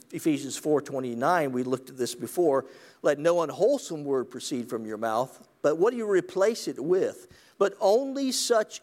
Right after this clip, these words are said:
a word as is good for edification, according to the need of the moment, so that it will give grace to those who hear." Wow, what a, what a change from somebody who has unwholesome words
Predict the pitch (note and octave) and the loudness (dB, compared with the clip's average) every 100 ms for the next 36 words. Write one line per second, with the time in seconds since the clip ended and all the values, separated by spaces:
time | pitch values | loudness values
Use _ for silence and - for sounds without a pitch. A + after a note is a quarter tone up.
0 | - F#3+ F#3+ E3+ E3 A3 F#3+ D3 C3+ C#3+ | -4 2 4 4 4 4 4 2 -2 -2
1 | D#3 - _ _ - E3 D3 D3 C#3 B2+ | -4 -6 _ _ 0 0 2 -2 -4 0
2 | E3 F3 - D3+ D3+ D3+ D3+ - F3+ E3 | 2 2 -2 -2 -2 -2 -8 -6 -4 -4
3 | - E2+ F2+ A2 _ _ _ - - E3+ | -6 -12 -14 -20 _ _ _ -4 0 0
4 | C#3+ C3+ C3 A#2+ C#3+ D#3 D3+ D#3 D#3 B2+ | 0 -6 -8 -6 -4 -4 -2 -2 0 0
5 | A2 A2 A2 - _ _ - F3 C#3+ C3+ | 0 -6 -10 -18 _ _ -4 0 2 0
6 | C3+ C3+ C3 B2 C3 B2 A#2+ C3+ C#3 D3+ | 0 0 0 -2 -2 -2 -2 0 2 2
7 | A2+ - - G#2 A#2+ A#2+ A#2 A#2 C#3 C3 | -2 -12 -12 -6 -2 -2 -4 -6 -2 -2
8 | G2+ - - _ _ _ - D#3+ F#3 C#3 | -4 -10 -20 _ _ _ -2 0 2 2
9 | B3 D4 - - - D#4+ - - G#3 F#3+ | 0 0 -4 -6 -4 -4 -2 -2 0 0
10 | C#3+ - E3+ A3 G#3 F#3+ D#3+ E3+ D3 B2+ | -2 -6 -2 0 2 0 0 2 2 -2
11 | - - _ - F#3 E3 - - G#3 F#3 | -10 -20 _ 0 2 0 -4 0 0 4
12 | F#3 A3 - E3+ D3 D3 C#3 B2+ B2 B2 | 4 2 0 -6 -2 0 2 2 -2 -6
13 | - | -10